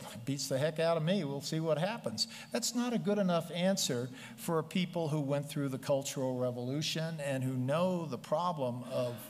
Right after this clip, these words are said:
ideological struggle within China and what it has meant in terms of, uh, China's, uh, history. So all this argues,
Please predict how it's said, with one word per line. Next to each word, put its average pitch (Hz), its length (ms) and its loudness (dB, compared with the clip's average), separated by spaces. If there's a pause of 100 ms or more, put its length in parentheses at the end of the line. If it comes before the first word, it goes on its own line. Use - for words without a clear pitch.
(140)
ideological 131 960 0 (480)
struggle 135 680 2
within 131 340 0
China 135 540 -2
and 127 120 -2
what 131 220 2
it 123 160 -2
has 117 240 -4
meant 127 400 0 (100)
in 113 80 -4
terms 123 380 -4
of, 110 240 -4
uh, 110 160 -4
China's, 120 560 -4
uh, 110 260 -4
history. 107 440 -4 (580)
So 208 380 4
all 233 260 4
this 214 220 2
argues, 156 720 2